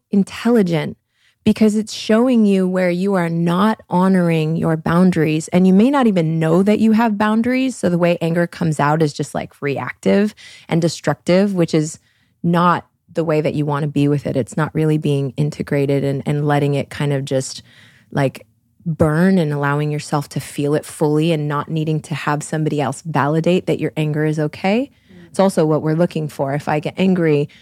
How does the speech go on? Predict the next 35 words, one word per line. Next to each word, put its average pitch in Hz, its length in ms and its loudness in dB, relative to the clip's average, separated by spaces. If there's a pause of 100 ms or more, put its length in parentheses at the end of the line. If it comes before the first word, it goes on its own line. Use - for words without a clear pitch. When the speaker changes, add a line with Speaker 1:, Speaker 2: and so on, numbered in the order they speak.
(180)
Speaker 1:
how 160 180 -2
do 160 80 -4
you 147 140 -4
react 147 400 -2
to - 140 -10
it? 123 120 -10 (460)
Do - 100 -6
you 131 100 -2
shame 156 320 0
me 214 120 6
for 262 260 0
it? 277 200 2 (360)
Do - 100 -2
you 139 160 0
welcome 185 480 2
it? 208 280 2 (280)
Like, 151 380 0
and, 175 240 0
and 170 160 2
we're 160 120 2
constantly 160 580 -4
looking 156 320 -2
for - 240 -14
everybody 151 500 -2
else 147 220 -4
to - 140 -8
validate 143 480 -2
that 165 100 -8
our - 100 -8
feelings 175 460 0
are 131 160 -8
okay. 170 380 -2
But 156 280 -2 (720)
with 165 160 -2
anger, 170 500 2